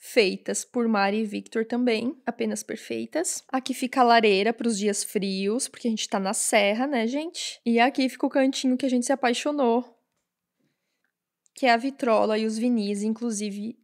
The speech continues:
tá o vinil do Milton Nascimento ali que a gente escutou ontem. Vou abrir aqui só pra vocês frisarem o que tem aqui dentro. Então a gente tem as coisas aqui, os acendedores pra fazer fogo lá fora. Tem algumas velas ali também.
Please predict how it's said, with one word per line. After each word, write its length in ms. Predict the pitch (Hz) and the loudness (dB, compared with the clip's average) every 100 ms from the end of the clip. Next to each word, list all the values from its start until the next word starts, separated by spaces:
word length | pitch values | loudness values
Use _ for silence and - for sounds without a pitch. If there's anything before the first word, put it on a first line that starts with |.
| _ | _
tá 140 | 220 | -4
o 40 | 208 | -2
vinil 280 | 220 214 208 | 0 -2 -2
do 140 | 208 | -4
Milton 260 | 208 202 220 | -4 -4 -6
Nascimento 500 | 208 - 214 202 214 | -6 -6 -6 -6 -8
ali 120 | 208 | -8
que 100 | 214 | -8
a 40 | |
gente 160 | 208 208 | -6 -6
escutou 300 | - - 247 | -8 -2 0
ontem. 380 | 240 247 311 - - | 0 -2 -6 -10 -6
Vou 160 | 208 226 | 2 4
abrir 220 | 208 226 | 4 2
aqui 180 | 226 - | 0 -4
só 140 | 233 | -4
pra 120 | 233 | -4
vocês 440 | 233 - 233 220 - | -4 -4 -6 -6 -8
frisarem 580 | 240 - 220 220 - 214 | -8 -8 -2 0 0 -4
o 20 | |
que 80 | - | -6
tem 140 | - | -8
aqui 100 | 214 | -8
dentro. 400 | 196 226 254 - - _ _ _ _ _ | -6 -4 -4 -8 -20 _ _ _ _ _
Então 160 | - 220 | -6 -2
a 60 | |
gente 200 | 214 214 | 0 -2
tem 140 | - 214 | -2 -4
as 80 | 214 | -2
coisas 400 | 208 202 196 202 | -2 -2 -2 -4
aqui, 180 | 208 | -2
os 120 | 208 202 | -2 0
acendedores 720 | 202 214 196 185 185 185 - | 0 0 0 2 0 -2 -4
pra 180 | - 196 | -2 -2
fazer 240 | - 202 | -2 -4
fogo 320 | 190 - 208 | -6 -8 -8
lá 100 | - | -8
fora. 520 | 202 - - 262 277 277 - _ | -8 -4 2 4 2 -2 -8 _
Tem 100 | 240 | -4
algumas 360 | 208 208 202 202 | -2 0 -2 0
velas 280 | 202 202 | 2 2
ali 140 | 202 202 | 0 -2
também. 380 | 214 208 202 | 0 2 2